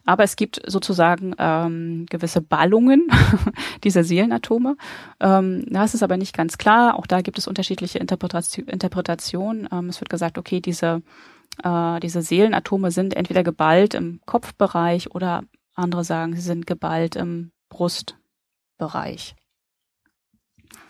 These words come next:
Wie kommt die Seele da jetzt hin, beziehungsweise wie kommen die Atome dahin? Naja, die werden über das Atmen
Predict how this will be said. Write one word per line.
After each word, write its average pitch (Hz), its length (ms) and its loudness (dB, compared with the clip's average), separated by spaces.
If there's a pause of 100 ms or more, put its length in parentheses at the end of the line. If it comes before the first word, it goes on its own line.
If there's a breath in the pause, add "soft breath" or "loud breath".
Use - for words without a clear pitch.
(340 loud breath)
Wie - 80 -6
kommt 220 240 4
die 240 80 6
Seele 220 240 4
da 190 100 6
jetzt - 220 0
hin, 269 120 2 (120)
beziehungsweise 175 480 -2
wie 160 60 -4
kommen 196 240 -2
die - 100 -2
Atome 262 360 2
dahin? 247 420 2 (640 loud breath)
Naja, 226 240 4
die 240 120 4
werden 214 380 4 (800)
über 240 220 4
das 180 200 0
Atmen 180 640 0